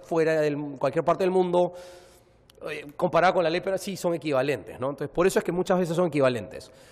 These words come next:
Pero es parte de eso. Eso lo deja uno mucho mejor parado que, "Oye, voy a ver yo cómo lo hago en mi servidor", o contrato una empresa pequeña que no necesariamente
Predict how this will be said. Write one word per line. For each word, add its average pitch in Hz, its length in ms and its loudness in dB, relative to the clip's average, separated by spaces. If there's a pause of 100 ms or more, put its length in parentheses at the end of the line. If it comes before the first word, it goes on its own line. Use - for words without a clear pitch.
(120)
Pero 151 140 2
es 156 80 2
parte 180 240 4
de - 20 6
eso. - 140 -2
Eso 196 100 2
lo 190 80 6
deja 185 160 2
uno 185 200 4
mucho 208 340 2
mejor 160 320 0
parado 175 420 4
que, 180 400 -2 (320)
"Oye, 143 160 -2
voy 147 140 2
a 151 80 2
ver 160 120 0
yo 151 140 -6
cómo 156 240 -4
lo 147 80 -2
hago 156 140 0
en 156 60 -8
mi 151 60 -10
servidor", 131 540 -6
o 135 100 -8
contrato 143 300 -10
una 147 80 -8
empresa 143 340 -4
pequeña 139 440 -4
que 131 80 -6
no 123 100 -2
necesariamente 139 800 -2